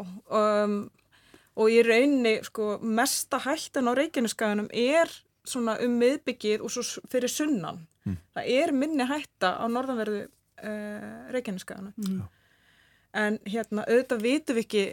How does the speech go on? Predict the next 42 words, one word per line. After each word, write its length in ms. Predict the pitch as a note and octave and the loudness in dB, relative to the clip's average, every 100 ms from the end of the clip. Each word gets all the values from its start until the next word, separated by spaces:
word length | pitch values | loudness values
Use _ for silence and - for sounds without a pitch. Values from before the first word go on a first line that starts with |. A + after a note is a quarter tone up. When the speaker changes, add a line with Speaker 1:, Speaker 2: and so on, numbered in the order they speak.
| G#3+ - | -8 -14
Speaker 1:
vitum 480 | G3+ G#3+ B3+ C4+ A#3 | -2 0 0 2 0
auðvitað 260 | F#3+ F#3+ | 0 -4
aldrei 380 | G#3+ B3+ - G#3+ F#3+ | -4 -6 -2 -2 0
nákvæmlega 420 | G#3+ A#3+ G#3 F#3 | -2 -2 -6 -6
hvað 100 | F#3 | -2
gerist 300 | A#3 G#3+ - | 0 0 0
næst 460 | G3+ A#3 C#4 - G#3 | 0 2 0 -4 -4
og 100 | G3+ | -2
við 120 | G#3 | 0
þurfum 240 | A3+ A3+ A3+ | 2 2 0
kannski 280 | G#3+ - | -4 -2
líka 220 | G#3+ G#3+ G#3+ | -2 0 2
aðeins 280 | B3+ B3+ - | 2 2 -2
bara 240 | G#3+ G#3 | -2 -2
að 60 | - | -2
anda 220 | C4 B3 | -2 -2
okkur 140 | G#3+ | -4
í 60 | G#3 | -4
gegnum 260 | B3+ B3+ | -4 -2
þetta. 180 | G#3 G3+ | -2 -2
Nú 120 | G#3 A3 | -2 -2
er 100 | A3 | -4
þetta 360 | - A#3+ - G#3 - | -4 -4 0 0 0
eldgos 360 | A#3 - A3+ | -6 -4 -4
sem 120 | A3+ G#3+ | -2 -2
er 240 | G#3+ A#3 | 0 2
náttúrulega 420 | B3+ B3 A3+ E3+ | 2 0 -2 0
ákveðin 440 | A#3+ - A3+ G3+ A3+ _ - - - - - - _ - | -2 0 0 0 -4 _ -20 -20 -20 -20 -20 -20 _ -20
vendipunktur, 960 | _ G3+ A3+ C#4 - D#4 - D4+ - D4+ | _ 4 6 6 4 0 2 -2 0 0
getur 160 | C4 A#3+ | 2 2
við 80 | B3 | 4
sagt, 340 | C4+ D#4 - | 2 0 0
í 120 | D4 | 0
þessari 300 | D#4+ C4+ B3 A#3+ | 2 0 4 2
atburðarás. 720 | D4+ - F#3+ F3+ - - G#3+ | 0 -4 -6 -4 -6 -4 -2
Speaker 3:
Mhm. 140 | F3 | -2
Speaker 1:
Ég 100 | F#3+ | 0
meina, 200 | A3+ A3 G#3+ | -2 -2 0
það 100 | A#3+ | 0
er 100 | A3+ | 2
bara, 160 | A#3 G#3+ - _ _ | 2 2 -4 _ _
hérna, 400 | A#3+ A#3+ A3 G#3+ | -2 -2 -2 -2